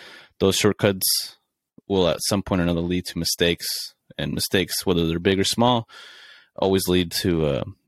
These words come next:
loss of money, loss of, uh, merchandise, uh, loss of profit sales, you know, et cetera, et cetera.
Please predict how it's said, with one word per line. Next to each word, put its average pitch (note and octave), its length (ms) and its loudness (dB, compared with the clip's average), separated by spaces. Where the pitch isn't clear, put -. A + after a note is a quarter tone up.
loss F2+ 240 0
of F2+ 160 -2
money, G2+ 480 0
loss - 420 -2
of, E2+ 180 -2
uh, D#2+ 100 -2
merchandise, E2+ 680 0
uh, G1+ 180 -8
loss E2+ 180 -2
of - 60 -14
profit E2+ 380 0
sales, E2 320 2
you E2+ 60 0
know, E2 200 -4
et - 60 -12
cetera, D2+ 180 2
et - 100 -2
cetera. E2+ 320 -2